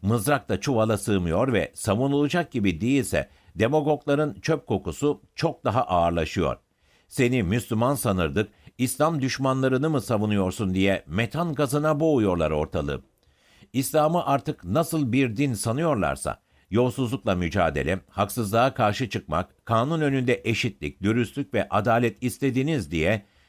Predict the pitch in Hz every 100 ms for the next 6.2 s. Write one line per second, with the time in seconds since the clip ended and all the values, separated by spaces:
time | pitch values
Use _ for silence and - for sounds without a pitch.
0 | _ _ 101 147 - 156 156 156 151 165
1 | 165 139 127 139 - 120 - 127 147 139
2 | 120 98 95 78 73 76 - 73 64 -
3 | _ _ _ - 147 131 120 82 - 117
4 | 117 - 113 160 143 104 123 101 80 82
5 | 113 - 110 98 92 - 104 - 92 82
6 | 71